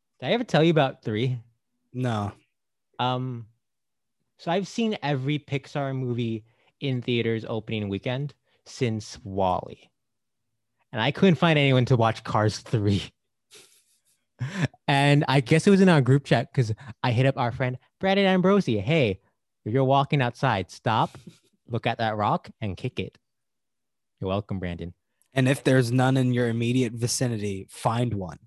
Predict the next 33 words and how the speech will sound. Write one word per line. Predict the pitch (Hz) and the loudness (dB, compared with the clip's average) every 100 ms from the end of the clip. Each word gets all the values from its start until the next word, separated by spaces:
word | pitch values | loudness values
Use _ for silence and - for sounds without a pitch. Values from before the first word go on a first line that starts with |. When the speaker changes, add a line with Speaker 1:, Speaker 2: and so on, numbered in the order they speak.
| _ _ _ _ 104 | _ _ _ _ -12
Speaker 1:
Yes. | 98 - - _ _ _ _ _ _ _ _ _ _ - _ _ - - | -12 -12 -18 _ _ _ _ _ _ _ _ _ _ -20 _ _ -20 -20
So | - 139 | 0 2
we | 147 | 4
go | 151 160 | 4 2
see | - 175 | 2 2
the | 151 | 4
movie. | 120 131 110 98 95 _ _ _ _ _ _ _ _ _ _ _ _ _ _ _ | 2 -2 -4 -8 -12 _ _ _ _ _ _ _ _ _ _ _ _ _ _ _
And | 131 131 | -16 -14
it's, | - | -12
like, | 139 127 - | -12 -12 -10
us | 123 165 - - _ _ 127 | -8 -8 -10 -20 _ _ -6
and, | 120 | -4
like, | 117 113 | -4 -6
a | 101 | -10
family | - 120 123 127 123 | -6 -4 -2 -4 -6
with, | 107 113 | -8 -8
like, | 101 - - - | -8 -12 -20 -10
five | 104 101 | -8 -8
or | |
six | 95 107 101 - | -10 -16 -18 -20
kids. | - 98 113 127 _ _ _ _ _ _ | -14 -10 -10 -12 _ _ _ _ _ _
And | 131 127 | -8 -6
the | |
kids | - 160 185 | -4 -2 -2
are, | 214 | 0
like, | 180 139 _ _ _ _ | 0 -2 _ _ _ _
standing | - - 131 120 151 160 | -20 -6 -2 0 0 -2
up | 110 107 - | -4 -8 -8
and | 135 117 104 | -8 -8 -8
playing | 110 113 123 | -6 -4 -4
the | 117 | -6
entire | 101 104 104 104 | -6 -4 -4 -4
movie. | 101 104 107 135 160 | -8 -8 -6 -8 -8